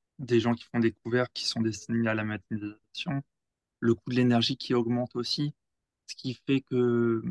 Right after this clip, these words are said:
ce qui fait que ce qui pouvait venir dans nos champs aujourd'hui, bah, est brûlé, euh, est brûlé, euh, pour, euh, des chaudières, euh, des chaudières, des systèmes de production d'électricité.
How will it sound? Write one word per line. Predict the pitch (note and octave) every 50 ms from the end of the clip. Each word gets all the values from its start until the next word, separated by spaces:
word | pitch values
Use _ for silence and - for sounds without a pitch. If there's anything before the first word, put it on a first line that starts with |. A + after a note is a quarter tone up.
| - - - -
ce | - -
qui | - - C3 -
fait | _ - C3+
que | - C3
ce | A#2 -
qui | - - - - C#3 - - _
pouvait | - - - C#3+ C#3+ C3+
venir | A#2+ - C#3+ C#3 C3
dans | B2+ B2+ B2+
nos | B2+ B2+ A#2+
champs | - - - C3 B2+ C3
aujourd'hui, | B2 A#2 A2+ A2+ A2 A#2+ C3+ C#3+
bah, | C3 A#2+ A2 G#2+ G#2+ G#2+ G#2+ A2 - - _
est | C3 A#2+
brûlé, | A2+ A#2 A2+ A2+ A#2 A#2+ A#2+ B2 B2+ B2
euh, | A#2+ G#2+ G2+ G2 G2 F#2+ - _ _ _ -
est | A#2+
brûlé, | A2+ - A2 A2 A2+ A2 A#2 B2 B2+
euh, | B2 A2+ G#2+ G#2 _ _ _ _ _ _ _ _
pour, | - A#2 A2 G#2 G#2+ G#2+
euh, | G#2
des | G2+ G#2 G2+
chaudières, | - - G#2 G2+ G2 A2 G#2+ A2 A2 G#2+ G#2 G#2
euh, | G2+ G2 - _ _ _ _ _ _ _ _ _ _ _ _ _ _ _ _ _
des | - A2 A2
chaudières, | G#2 - - - G#2 G#2 G#2 A2 A#2 A#2+ A#2+ A2+ - _ _ _
des | - B2 A2+ A2+
systèmes | G#2+ - - A2 - - G#2+ G#2
de | G#2
production | G#2 - - _ G#2 F#2+ - -
d'électricité. | G#2+ G2+ G2+ F#2+ - _ _ G2 - - - _ _ A#2 A#2 A2